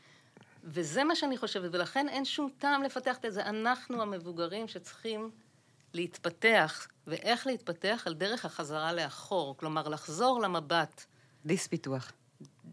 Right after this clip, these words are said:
Speaker 1: דיס פיתוח, כן, להתפתח באופן, אה, פרדוקסלי, על דרך חזרה לאחור. זה, זה המחשבה שהייתה לי. אני חושבת שיש הרבה שיר-, קלאסיקות לילדים, ובכלל ספרות במיטבה, ספרות ילדים במיטבה מזכירה לנו את זה.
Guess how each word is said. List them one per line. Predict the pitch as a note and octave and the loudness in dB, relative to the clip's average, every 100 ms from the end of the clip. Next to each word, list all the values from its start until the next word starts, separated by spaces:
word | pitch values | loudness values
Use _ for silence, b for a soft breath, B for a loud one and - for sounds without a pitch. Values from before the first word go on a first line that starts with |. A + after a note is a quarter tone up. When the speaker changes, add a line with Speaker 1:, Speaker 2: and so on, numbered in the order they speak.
| - _ _ _ - | -20 _ _ _ -14
Speaker 1:
דיס | - E3+ - - | -10 -8 -10 -10
פיתוח, | F3+ - - - | -16 -10 -12 -4
כן, | F#4+ G#4 F4 | -2 -2 -4
להתפתח | B3 A3+ - A#3+ A4 E4+ - - _ | -4 -2 -2 2 2 2 -2 -14 _
באופן, | E3+ G3 A3+ - C4+ B3+ | -4 0 0 0 -2 0
אה, | B3 A#3+ A#3 A3+ A3 G#3+ G#3 - F3 E3 | 0 0 -2 -2 -4 -6 -8 -8 -10 -10
פרדוקסלי, | D#3+ D3 C#3 - E3 C3 C3+ _ - | -6 -6 -6 0 0 0 -6 _ -12
על | D3 | -6
דרך | D3 F3+ G3 - - | 0 0 0 -8 -8
חזרה | D#3 D#3 E3 | -2 0 2
לאחור. | D#3 D3+ - D3 C3 - b b b b b | 0 -2 -6 -6 -6 -16 b b b b b
זה, | D#3+ C#3 C4 C4+ | -8 4 6 6
זה | F3+ A#3 C4 | 4 8 10
המחשבה | B3+ A3+ G3+ F3 F3 F3 - E3+ G3+ | 10 6 2 -2 -2 -2 0 2 2
שהייתה | - E3+ D3+ D#3 C#3+ | 2 0 0 0 0
לי. | E3 | 0
אני | G#3+ | -2
חושבת | F3 E3+ G#3 G3 | -2 -2 -2 -2
שיש | - F3 F3 | 0 0 0
הרבה | E3+ E3 | -2 -2
שיר-, | F3 - E3+ | -2 -4 -4
קלאסיקות | - E3+ F3+ F#3+ F3 E3 | -2 -4 -2 -6 -8 -6
לילדים, | D3 D3+ G#3+ E3+ | -6 -4 -4 -6
ובכלל | D3+ A3+ | -4 -4
ספרות | G#3+ - F3 G#3+ G#3+ | -4 -10 -12 -8 -6
במיטבה, | F3+ E3 D#3+ E3 C#3+ F#3 | -4 -4 -4 -6 -2 -2
ספרות | - - F#3+ | -2 -6 -4
ילדים | F#3 D#3 E3 | -2 -2 -4
במיטבה | E3+ D#3 D3 D3 | -4 -4 -6 -4
מזכירה | C#3+ A#2+ - C#3+ C#3 | -6 -8 -10 -6 -6
לנו | C3+ C#3+ D3 E3 | -4 -6 -6 -8
את | E3+ | -6
זה. | B3 | -4